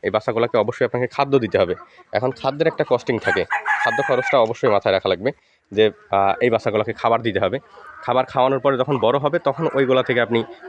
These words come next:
বাচ্চা পাবেন বা ডিম পাবেন, উম, মাংসের জন্য ওখান থেকে উৎপাদন করতে পারবেন। এইগুলা তখন আপনি হিসাব করবেন,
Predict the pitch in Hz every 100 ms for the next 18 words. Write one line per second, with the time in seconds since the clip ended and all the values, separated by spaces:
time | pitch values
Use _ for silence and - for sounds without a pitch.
0 | 110 113 127 110 107 107 - 107 107 127
1 | 113 98 104 - - - - 110 110 104
2 | - 107 113 127 139 117 120 110 110 110
3 | 113 - 855 855 855 831 - - - 698
4 | - 807 - - - 139 151 170 185 _
5 | 185 226 196 175 165 135 156 - 131